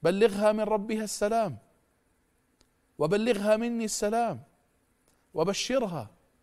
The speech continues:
بقصر في الجنة من قصب لا صخب فيه ولا نصب"، لأنها كانت موئل عاطفي،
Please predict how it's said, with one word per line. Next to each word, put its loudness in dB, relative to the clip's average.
بقصر -4
في -4
الجنة -4
من -4
قصب -4
لا 4
صخب -6
فيه -6
ولا -8
نصب"، -12
لأنها -6
كانت -8
موئل -4
عاطفي، -4